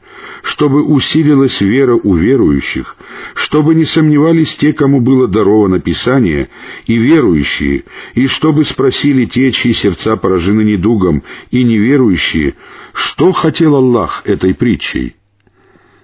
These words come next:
Так Аллах вводит в заблуждение, кого пожелает,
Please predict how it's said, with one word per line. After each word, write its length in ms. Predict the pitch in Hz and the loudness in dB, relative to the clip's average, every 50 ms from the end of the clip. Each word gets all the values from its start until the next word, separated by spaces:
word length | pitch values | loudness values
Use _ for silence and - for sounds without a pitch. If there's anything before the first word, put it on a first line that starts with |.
| _ _ _ _ | _ _ _ _
Так 380 | - 98 104 120 - - - - | -4 -2 -2 -2 -4 -6 -8 -6
Аллах 580 | - 123 117 113 107 104 110 117 107 - - - | -2 0 2 2 2 2 2 0 -2 -2 -2 0
вводит 400 | 85 85 92 107 113 104 110 92 | 0 2 2 2 2 2 0 0
в 60 | 80 | 0
заблуждение, 840 | 80 90 104 87 87 92 90 76 65 65 85 101 104 101 92 90 78 | 0 0 0 0 0 0 0 -2 -2 -2 0 0 2 2 0 0 -2
кого 380 | - - 76 69 69 80 82 | -2 -2 0 0 2 0 0
пожелает, 720 | - 98 80 67 67 69 67 65 64 64 62 58 57 - - | 0 -2 -2 -2 -2 -2 -2 -2 -2 -2 -4 -6 -6 -10 -16